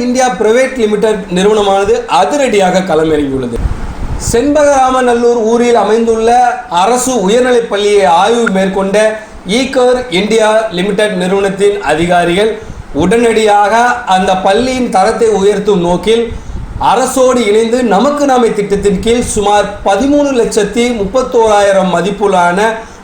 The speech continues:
புதிய வகுப்பறையை கட்டி அதனை இன்று மாணவர்களின் பயன்பாட்டிற்கு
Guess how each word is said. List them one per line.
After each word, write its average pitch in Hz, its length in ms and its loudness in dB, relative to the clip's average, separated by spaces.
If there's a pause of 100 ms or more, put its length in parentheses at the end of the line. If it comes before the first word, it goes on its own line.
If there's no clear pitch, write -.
புதிய 285 260 0 (120)
வகுப்பறையை 208 580 2
கட்டி 185 240 -2 (160)
அதனை 175 220 0 (100)
இன்று 170 200 -2 (120)
மாணவர்களின் 220 720 0
பயன்பாட்டிற்கு 170 600 0